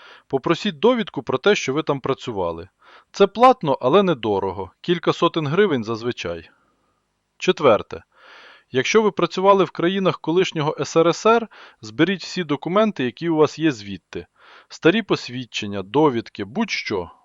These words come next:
можливо, знадобляться. П'яте. Якщо у вас є колишні колеги з тих місць роботи, де стаж не зарахований, зв'яжіться з ними. Можливо, вони стануть свідками, або в них збереглися якісь документи, які можуть допомогти і вам.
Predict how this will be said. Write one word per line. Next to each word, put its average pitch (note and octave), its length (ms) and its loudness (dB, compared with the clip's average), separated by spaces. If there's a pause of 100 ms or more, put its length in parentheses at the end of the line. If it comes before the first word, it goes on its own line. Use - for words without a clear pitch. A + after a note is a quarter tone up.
можливо, D#3+ 420 0
знадобляться. B2 800 -2 (1400)
П'яте. B2+ 500 2 (640)
Якщо E3 280 0
у G#3+ 40 0
вас G3 200 2
є G3+ 100 2
колишні F3+ 460 0
колеги F#3 460 2
з - 80 -16
тих C#3 240 -4
місць C3 280 -8
роботи, C3 420 -2
де A#2 120 -2
стаж A#2 320 0
не A#2 100 -8
зарахований, G2+ 680 -4
зв'яжіться C3+ 580 -2
з A2+ 80 -6
ними. F#2+ 360 -8 (540)
Можливо, F3 440 2
вони C#3+ 220 2
стануть F3+ 360 2
свідками, F#2+ 720 -8
або F#3 260 2
в G#3 60 4
них F#3 160 2
збереглися C3+ 600 0
якісь B2 300 -4
документи, D3+ 600 -2
які A2+ 200 -4
можуть C3 320 -2
допомогти A2+ 540 -6
і A#2 80 -2
вам. F2+ 320 -6